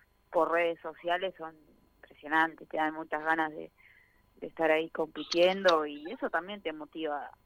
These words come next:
a seguir entrenando porque nada, te muestra que, que sí, que está todo preparado para que se den los juegos,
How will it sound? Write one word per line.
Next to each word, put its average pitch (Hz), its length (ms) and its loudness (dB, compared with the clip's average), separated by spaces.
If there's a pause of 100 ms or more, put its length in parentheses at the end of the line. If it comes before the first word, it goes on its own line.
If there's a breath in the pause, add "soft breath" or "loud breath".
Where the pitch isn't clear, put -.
(140)
a 160 180 -14
seguir 165 320 -6
entrenando 160 680 -8
porque 156 460 -12 (1200 soft breath)
nada, 165 280 4
te 160 140 -4
muestra 175 360 -4
que, 151 520 -8 (180)
que 160 200 -8
sí, 214 220 -4
que 165 120 -8
está - 180 0
todo 220 320 4
preparado 151 560 -2
para 151 240 -4
que 160 120 -18
se 170 120 -14
den 170 140 -6
los 175 120 -4
juegos, 220 540 -4